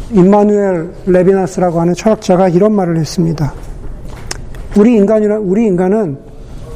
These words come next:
타인의 고통을 통해서 윤리적인 관점이 열린다." 그랬어요. 그동안 경험해보지 못했던, 다시 말해서 이전에는 내 눈이 뜨이지 못해서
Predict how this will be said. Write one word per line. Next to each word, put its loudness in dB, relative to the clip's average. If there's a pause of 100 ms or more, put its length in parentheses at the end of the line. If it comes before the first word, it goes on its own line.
(320)
타인의 2
고통을 0
통해서 0 (760)
윤리적인 2
관점이 0 (440)
열린다." 0
그랬어요. -12 (1800)
그동안 4
경험해보지 2
못했던, -2 (880)
다시 4
말해서 2 (560)
이전에는 6
내 4
눈이 2
뜨이지 2
못해서 0